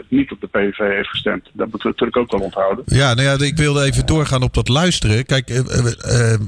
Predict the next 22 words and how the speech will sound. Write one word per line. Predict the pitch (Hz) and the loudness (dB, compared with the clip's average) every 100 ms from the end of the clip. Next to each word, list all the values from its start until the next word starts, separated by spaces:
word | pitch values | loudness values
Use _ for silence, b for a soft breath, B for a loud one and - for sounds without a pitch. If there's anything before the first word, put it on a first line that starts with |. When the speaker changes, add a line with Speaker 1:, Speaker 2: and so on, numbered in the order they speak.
| - - | -8 -10
Speaker 2:
het, | - 123 - 123 | -4 -2 -2 -4
jullie, | 107 160 180 113 113 | 0 2 2 0 0
hè, | 107 120 123 | 0 0 2
de, | |
en | 104 107 | 2 2
dan | 107 | 2
bedoel | 120 110 | 2 2
ik | - | 0
Anneke | - - 117 110 | -4 -2 0 2
Dubbink | 107 135 123 90 - | 2 2 0 -4 -2
en | 131 131 | 0 2
je, | 110 - | 0 0
en, | 110 107 95 - | 2 2 0 0
en | 117 120 | 2 4
jij | 104 101 98 95 | 4 2 0 0
en | 110 107 | -2 0
de | 110 | 0
andere | 104 143 123 110 | 0 0 0 2
fractievoorzitters. | 98 - 95 90 82 85 113 - B B B B | 0 0 0 2 2 2 0 -2 B B B B
Eh, | - 120 - 131 | -2 -2 -2 0
luistert | 127 165 226 - 190 143 | 2 2 2 0 -2 0
Wilders | 170 175 165 151 - | 2 2 2 0 -4